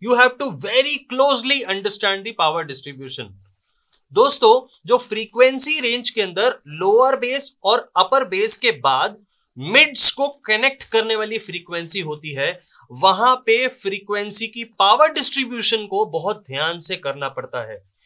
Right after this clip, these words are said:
क्योंकि अगर वोकल्स, ये रहे वोकल्स और ये रही आपकी बेस, यहां पे अगर पावर डिस्ट्रीब्यूशन सही नहीं हुई तो वोकल्स और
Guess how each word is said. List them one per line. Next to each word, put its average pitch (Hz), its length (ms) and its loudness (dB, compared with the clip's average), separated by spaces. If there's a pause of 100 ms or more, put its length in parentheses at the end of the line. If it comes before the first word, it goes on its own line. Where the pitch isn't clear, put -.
(240)
क्योंकि 214 500 2 (280)
अगर 214 260 2
वोकल्स, 190 840 4 (360)
ये 180 140 0
रहे 226 200 4
वोकल्स 214 720 4
और 185 140 0
ये 220 160 6
रही 226 220 2
आपकी 202 280 -2
बेस, 156 560 4 (420)
यहां 196 280 6
पे 262 120 2
अगर 262 220 4
पावर 247 340 2
डिस्ट्रीब्यूशन 226 600 -2
सही 208 420 0
नहीं 214 320 0
हुई 165 380 -6 (540)
तो 233 480 6
वोकल्स 285 840 2
और 220 160 4